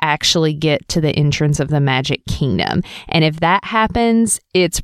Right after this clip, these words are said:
probably unlikely that you're gonna be one of the first people at the gate. So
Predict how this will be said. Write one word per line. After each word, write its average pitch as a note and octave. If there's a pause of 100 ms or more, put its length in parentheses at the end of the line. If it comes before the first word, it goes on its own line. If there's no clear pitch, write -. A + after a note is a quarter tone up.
probably G3+
unlikely E3
that D#3
you're D#3+
gonna D#3
be D3+
one D3
of D3
the D3
first D#3+
people C#3+
at C#3+
the C#3
gate. - (320)
So F3